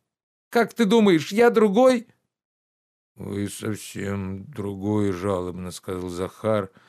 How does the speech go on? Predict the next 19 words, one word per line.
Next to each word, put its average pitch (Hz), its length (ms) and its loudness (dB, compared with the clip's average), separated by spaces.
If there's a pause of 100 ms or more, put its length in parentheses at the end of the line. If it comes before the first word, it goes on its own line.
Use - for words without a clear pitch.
(220)
всё 110 400 -2
не 101 260 -2
понимавший, 107 920 -2
что - 260 -8
хочет 104 400 -8
сказать 107 400 -2
барин. 98 360 -2 (360)
«Бог 131 480 2
знает, 135 580 0
что - 340 -2
это 123 720 2 (340)
напустило 143 920 -2
такое 127 580 2
на 127 200 0
вас». 139 640 0 (440)
«Я 120 240 -4
совсем 170 800 -2
другой? 170 720 0 (840)
А? 277 260 0